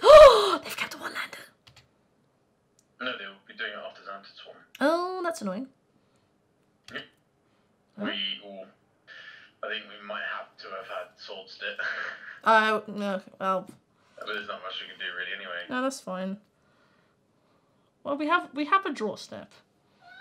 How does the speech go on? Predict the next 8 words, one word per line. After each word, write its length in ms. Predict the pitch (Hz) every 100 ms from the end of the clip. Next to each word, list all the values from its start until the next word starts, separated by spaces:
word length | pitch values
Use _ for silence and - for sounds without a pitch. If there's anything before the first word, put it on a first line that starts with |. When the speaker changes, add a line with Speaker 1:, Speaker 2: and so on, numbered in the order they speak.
| 855 831 807 807 784 _ _ _ _ 107
Speaker 2:
We 100 | 117
do, 380 | 113 - 101 101
we 20 | 104
will 140 | 98
have 140 | 92
our 160 | 87 85
turn. 240 | - - - - - _
Speaker 1:
Yeah. 220 | 226 180